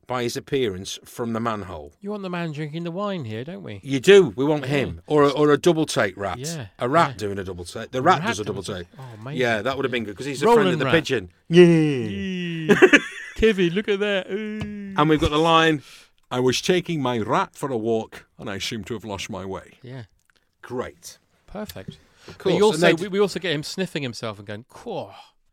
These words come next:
Speaker 2: what a stink."
Speaker 1: Yeah, but that
Speaker 2: From
Speaker 1: may
Speaker 2: the
Speaker 1: be the
Speaker 2: aftershave.
Speaker 1: leftover the aftershave from the boot, yeah.
Speaker 2: Yeah, exactly.
Speaker 1: It's not the pipe, 'cause the pipe's a fresh pipe.
Speaker 2: That's right.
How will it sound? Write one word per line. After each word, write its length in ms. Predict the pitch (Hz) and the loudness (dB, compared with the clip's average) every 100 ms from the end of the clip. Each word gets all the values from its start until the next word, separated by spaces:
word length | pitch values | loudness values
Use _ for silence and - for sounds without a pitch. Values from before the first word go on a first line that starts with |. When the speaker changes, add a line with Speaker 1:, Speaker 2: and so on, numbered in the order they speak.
| _ _ _ _ - _ | _ _ _ _ -20 _
Speaker 2:
what 100 | 170 156 | -12 -12
a 40 | |
stink." 480 | - - 123 - - _ _ _ _ _ | -10 -8 -8 -10 -20 _ _ _ _ _
Speaker 1:
Yeah, 140 | 107 | -4
but 120 | 123 120 | -2 -2
that 100 | 135 | -2
Speaker 2:
From 80 | 135 | 0
Speaker 1:
may 80 | 123 | 0
Speaker 2:
the 40 | |
Speaker 1:
be 60 | 120 | 0
the 60 | 113 | 0
Speaker 2:
aftershave. 40 | |
Speaker 1:
leftover 360 | 113 120 123 107 | 0 0 -2 -2
the 140 | 104 | -2
aftershave 500 | 98 120 110 - 98 | -2 -2 -6 -10 -10
from 140 | 87 90 | -10 -12
the 60 | |
boot, 220 | 82 139 117 | -10 -12 -12
yeah. 120 | 104 | -16
Speaker 2:
Yeah, 60 | 98 _ - | -16 _ -20
exactly. 480 | 101 107 110 - 92 | -20 -18 -18 -18 -16
Speaker 1:
It's 60 | |
not 140 | 101 107 | -16 -12
the 80 | |
pipe, 240 | - 139 143 | -6 -4 -4
'cause 100 | 113 | -8
the 60 | 117 | -6
pipe's 340 | 147 160 - | -2 -2 -2
a 60 | 135 | -6
fresh 280 | 156 - - | -6 -8 -12
pipe. 380 | 87 82 71 - _ - | -14 -14 -16 -20 _ -14
Speaker 2:
That's 300 | 117 - - | -14 -14 -16
right. 240 | 90 95 | -18 -20